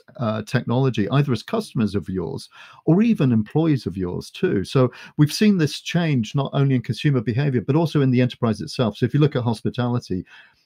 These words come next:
there's very few restaurants now that would run well if the technology failed. And that's a big change as well over the past couple of decades. So if, if your point of sale failed or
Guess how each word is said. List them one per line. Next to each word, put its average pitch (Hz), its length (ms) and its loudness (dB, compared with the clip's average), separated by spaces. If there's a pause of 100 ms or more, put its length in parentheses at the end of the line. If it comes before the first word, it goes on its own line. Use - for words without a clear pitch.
(120)
there's 131 160 4
very 156 360 2
few 143 320 2
restaurants 113 680 -2
now 107 460 0 (320)
that 127 160 2
would 113 200 2
run 117 640 0 (220)
well 104 580 0 (160)
if - 120 0
the 120 100 0
technology 104 480 -2
failed. 90 460 -8 (100)
And 113 120 2
that's 131 180 0
a 135 60 2
big 110 200 -2
change 104 640 0
as 101 240 -2
well 107 200 0
over 92 120 -6
the 85 80 -10
past - 240 -8
couple 90 180 -8
of 82 60 -8
decades. 87 400 -8
So 107 160 2
if, 104 260 2 (380)
if 123 220 0
your 110 80 0
point 120 240 2
of 104 60 -4
sale 117 260 2
failed 110 380 0
or 92 200 -4